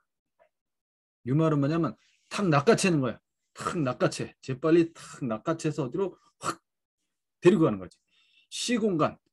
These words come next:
시공간을 이동하는 거예요. 시공간. 공간의 이동. 시간과 공간의 제약을 받고 있잖아요. 근데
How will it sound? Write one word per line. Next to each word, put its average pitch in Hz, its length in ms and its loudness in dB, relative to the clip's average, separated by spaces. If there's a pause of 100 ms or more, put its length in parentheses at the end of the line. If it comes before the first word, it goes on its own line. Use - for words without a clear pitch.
(440)
시공간을 208 720 0
이동하는 151 380 4
거예요. 123 100 -2
시공간. 135 540 -4
공간의 151 480 0
이동. 107 200 -8 (1300)
시간과 175 540 0
공간의 156 460 2
제약을 156 340 2
받고 127 200 -4
있잖아요. 120 380 -6
근데 113 300 -6